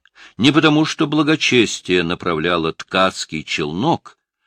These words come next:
а по простой экономической причине.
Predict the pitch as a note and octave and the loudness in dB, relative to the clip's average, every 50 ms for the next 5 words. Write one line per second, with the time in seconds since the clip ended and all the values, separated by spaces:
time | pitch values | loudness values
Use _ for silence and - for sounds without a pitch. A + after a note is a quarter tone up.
0 | _ _ _ _ - - E2 E2+ E2 D#2+ D#2 - - E2+ - - E2+ D2+ - - | _ _ _ _ -12 -8 -4 -4 -2 -4 -4 -6 -8 -8 -8 -6 -8 -8 -8 -8
1 | - - G2 A2 B2 D3 - _ - A2 - - E2+ D#2 D2 C2+ C2 - - - | -4 -2 -2 -2 -2 -4 -6 _ -10 -10 -8 -6 -8 -6 -6 -8 -10 -12 -14 -12
2 | - F2 E2+ - - A#2+ - - - D#3 C3+ A2 - | -10 -10 -10 -10 -10 -12 -10 -10 -10 -10 -10 -12 -16